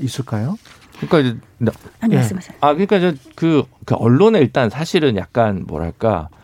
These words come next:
Speaker 2: 자신의 존재 가치와 관련된 문제일 것 같아요.
Speaker 1: 예.
Speaker 2: 어쨌든 자신들의 데스킹을 이른바 해서
Speaker 1: 예.
Speaker 2: 기사가 나갔는데.
Speaker 1: 예, 기사가 나갔어요.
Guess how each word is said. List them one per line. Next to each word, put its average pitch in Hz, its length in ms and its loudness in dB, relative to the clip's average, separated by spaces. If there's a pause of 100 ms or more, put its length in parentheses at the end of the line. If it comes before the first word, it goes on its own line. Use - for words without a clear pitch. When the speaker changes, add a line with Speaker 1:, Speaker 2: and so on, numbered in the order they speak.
(320)
Speaker 2:
자신의 143 720 -2
존재 165 360 2
가치와 160 480 0
관련된 131 420 2
문제일 104 360 0
것 - 120 -12
같아요. 90 520 -6
Speaker 1:
예. 156 80 2
Speaker 2:
어쨌든 156 300 0
자신들의 131 520 -4
데스킹을 127 540 0
이른바 101 320 0
해서 80 600 -4 (100)
Speaker 1:
예. 135 320 0
Speaker 2:
기사가 131 340 0
나갔는데. 87 680 -2
Speaker 1:
예, 165 220 0
기사가 165 280 -2
나갔어요. 123 340 0